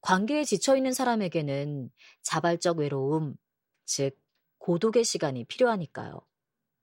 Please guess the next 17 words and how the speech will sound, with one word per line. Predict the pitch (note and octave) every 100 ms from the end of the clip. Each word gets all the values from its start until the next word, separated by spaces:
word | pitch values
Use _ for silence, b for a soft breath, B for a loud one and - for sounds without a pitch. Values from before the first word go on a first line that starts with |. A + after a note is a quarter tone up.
| _ _ _ _ _ _ _ _ -
이런 | G3+ B3+ A#3
맥락에서 | F3+ G3+ A#3 G#3+ A3+
저는 | G#3+ E3+ F3 A#3 D#3 - _ _ _ _ _ -
홀로 | D4+ C#4+ C#4
버려져 | A3 G#3+ G#3+ G#3 G#3 G3+ G#3
마음이 | C3+ C#3 D3+ E3
쓸쓸한 | E3 C4+ C#4 - B3 B3
상태로서의 | B3+ A#3 A#3+ G#3 G3 - E3+ E3 D#3+
그냥 | - G3 G#3 G3+
외로움과 | D3+ D#3 F3+ D#3+ C#3+ C3 A#2 - _ _ _ _ _ -
자발적 | - F#3+ C4 C4+ C4+ C4
외로움인 | F3+ F#3 F#3 F3+ F3+ F#3
고독은 | - F3 E3 D#3 G3 D4 G4+ _ _ _ _ _
구분되어야 | - G#3+ D4+ F4 E4 D4 C4+ A3+
한다고 | E3+ B2+
생각합니다. | C3 G3 G3 E3 C3 A#2 - _ _ _ _ _ _ _ _ _ _ b b
이제 | D3+ D#3+ D3+ A#3+